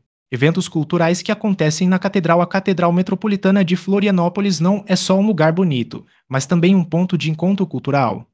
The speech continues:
Aqui estão alguns eventos que você pode encontrar. Tipo de evento, descrição, concertos, música clássica que vai fazer você sonhar.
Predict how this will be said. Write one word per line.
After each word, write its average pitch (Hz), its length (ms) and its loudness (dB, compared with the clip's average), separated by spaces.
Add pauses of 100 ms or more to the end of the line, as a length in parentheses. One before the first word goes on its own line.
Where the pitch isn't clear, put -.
(200)
Aqui 135 280 -2
estão 196 260 0
alguns 180 340 2
eventos 185 460 0
que 240 100 -6
você 226 240 0
pode 208 240 0
encontrar. 165 760 -2
Tipo 147 240 -2
de 143 80 0
evento, 180 280 0
descrição, 185 560 -2
concertos, 202 600 -2
música 170 420 -2
clássica 185 480 -2
que 196 140 -6
vai 196 140 2
fazer 190 300 0
você 214 280 0
sonhar. 131 540 -2